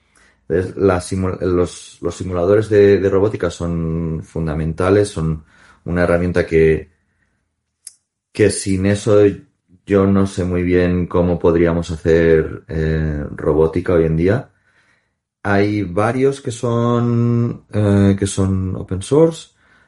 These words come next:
El, hay uno que se desarrolla conjunto con ros, que se llama Gazebo. Luego hay uno que lo desarrolla principalmente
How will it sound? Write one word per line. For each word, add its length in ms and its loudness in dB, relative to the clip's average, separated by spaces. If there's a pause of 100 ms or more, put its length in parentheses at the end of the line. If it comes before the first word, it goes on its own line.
(300)
El, 800 4 (160)
hay 160 -2
uno 260 0
que 640 4
se 180 -2
desarrolla 480 0
conjunto 460 -6
con 160 -4
ros, 280 2
que 440 -6
se 140 -14
llama 180 -8
Gazebo. 640 0 (1400)
Luego 320 2
hay 160 2
uno 360 -2
que 800 2 (100)
lo 760 4
desarrolla 540 -2
principalmente 1000 0